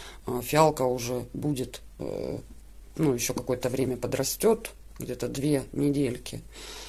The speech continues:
И потом она уже, э, заложит опять цветоносы, и я их уже трогать не буду. И так как у этого сорта цветы полумахровые, то к восьмому марта они у меня уже, э, будут начинать распускаться.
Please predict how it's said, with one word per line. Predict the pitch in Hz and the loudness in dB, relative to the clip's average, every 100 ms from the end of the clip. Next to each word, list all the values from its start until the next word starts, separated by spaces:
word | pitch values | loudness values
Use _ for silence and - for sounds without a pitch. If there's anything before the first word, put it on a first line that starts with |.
| - | -8
И | - | 0
потом | 143 180 196 | 4 8 8
она | 135 127 | 8 6
уже, | 135 131 117 117 - - | 6 2 -2 -4 -6 -6
э, | 71 - - - - - | -6 -6 -10 -10 -8 -6
заложит | 123 131 139 123 117 | 2 4 6 4 0
опять | - 127 117 | 2 2 2
цветоносы, | 113 131 180 226 - 139 | 0 4 6 6 4 2
и | |
я | 131 160 | 4 6
их | 202 - | 6 4
уже | 123 | -6
трогать | 117 151 160 147 - | -2 2 2 0 -2
не | 113 | -6
буду. | 101 98 110 - - - - | -6 -8 -8 -6 -6 -6 -2
И | 156 156 151 | 0 2 6
так | 160 160 | 6 6
как | 143 135 | 2 2
у | |
этого | 143 139 143 | 4 4 4
сорта | - 139 - 123 117 - - - | 4 0 0 -4 -6 -8 -10 -4
цветы | - 143 - 143 | 0 0 2 0
полумахровые, | - 131 135 143 - 226 240 190 185 165 | 0 2 4 4 6 10 10 10 6 4
то | - 170 180 165 | 2 2 4 2
к | - | 0
восьмому | 143 147 143 127 | 0 4 4 4
марта | 127 175 - 156 - | 6 6 6 2 -4
они | 131 139 170 | 0 4 4
у | 135 | 4
меня | 117 120 143 | 0 2 2
уже, | 127 110 131 139 - - - - - - | 0 0 0 -2 -4 -8 -8 -10 -14 -6
э, | 120 117 | 0 0
будут | 123 135 139 135 - - - | 0 0 0 -2 -6 -10 -4
начинать | 110 - 120 120 117 - | 2 4 4 4 2 0
распускаться. | - 117 - - - 107 - - | -2 -2 -2 -2 -2 -4 -4 -10